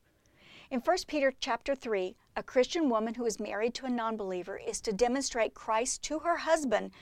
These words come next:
through her conduct rather than through her words. Devotion to God expressed in a life that pleases Him does not require talking all the time.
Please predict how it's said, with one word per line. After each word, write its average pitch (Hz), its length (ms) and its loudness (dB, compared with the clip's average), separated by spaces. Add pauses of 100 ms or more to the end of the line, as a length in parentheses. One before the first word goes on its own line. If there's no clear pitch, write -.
(240)
through 294 160 4
her 311 160 2
conduct 226 560 -2 (240)
rather 220 320 4
than 196 220 -4
through 190 220 -8
her 208 140 -8
words. 240 640 -6 (1080)
Devotion 254 500 4
to 320 80 4
God 247 280 6
expressed 233 500 2
in 233 100 -4
a 214 80 0
life 208 280 2
that - 160 -4
pleases 254 460 0
Him 311 280 -2 (220)
does 220 160 0
not 240 260 6
require 262 480 0
talking 185 480 -4
all 160 120 -6
the 165 100 -18
time. 143 300 -10